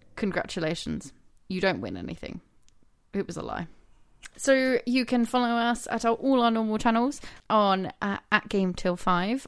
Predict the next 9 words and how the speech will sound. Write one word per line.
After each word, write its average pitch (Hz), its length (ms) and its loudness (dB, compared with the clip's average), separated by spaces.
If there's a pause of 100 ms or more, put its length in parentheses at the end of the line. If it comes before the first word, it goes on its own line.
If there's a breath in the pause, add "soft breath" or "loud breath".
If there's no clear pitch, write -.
on 170 240 0
Twitter. 220 680 4 (480)
We 226 100 8
also 208 180 4
have 196 160 -2
a 180 60 0
website, 220 500 2 (380 loud breath)
uh, 170 400 4 (420)
got - 340 2